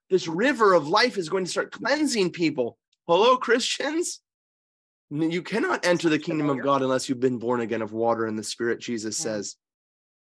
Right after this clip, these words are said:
Speaker 1: Okay. And, and notice also another thing important. When you read the prophets and you hear that phrase, "on that day," so you see that in verse thirteen? "On that
Speaker 2: Mm-hmm.
Speaker 1: day," sorry, chapter thirteen, verse one.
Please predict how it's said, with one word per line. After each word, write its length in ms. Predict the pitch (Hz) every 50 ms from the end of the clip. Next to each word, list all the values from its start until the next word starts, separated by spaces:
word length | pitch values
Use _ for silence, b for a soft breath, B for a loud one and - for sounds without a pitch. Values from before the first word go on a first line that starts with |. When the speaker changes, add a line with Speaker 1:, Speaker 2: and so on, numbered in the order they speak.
| _ 143
Speaker 1:
Okay. 400 | 135 - 165 151 165 185 180 - b b b b b
And, 180 | 156 160 160 165 175 -
and 180 | 175 170 175 180
notice 240 | 190 208 190 - -
also 440 | 170 175 190 - - 160 110 - - _ -
another 280 | 131 143 156 170 190
thing 280 | 180 - 220 190 196 202 - - -
important. 580 | 160 151 147 - - 196 208 - 131 110 - - b b b b b _
When 260 | 135 143 160 190 208
you 140 | 226 233 220
read 160 | 220 226 196
the 80 | 220 -
prophets 420 | - 233 240 254 - 165 139 -
and 100 | 151 143
you 100 | 143 143
hear 200 | 131 143 185 190
that 160 | 196 190 190
phrase, 300 | - 208 196 185 143 - - _
"on 380 | 139 139 151 156 170 185 185 160 151
that 340 | 165 175 165 156 - - 151
day," 400 | 139 175 185 180 165 120 95 92 - _ _
so 140 | - - 139
you 40 | 135
see 140 | - 202
that 160 | 196 185 - -
in 100 | 139 139
verse 220 | 160 160 160 -
thirteen? 500 | 170 165 160 - - 190 190 214 240 - - _ b b b b b b
"On 220 | - 147 156 165 170
that 200 | 180 180 175 -
Speaker 2:
Mm-hmm. 140 | 180 180 185
Speaker 1:
day," 100 | 175 -
sorry, 200 | - - 123 113 -
chapter 360 | - 180 143 147 143 156 139
thirteen, 360 | 135 131 110 - 120 113 107
verse 240 | 123 147 135 - -
one. 200 | 123 110 98 92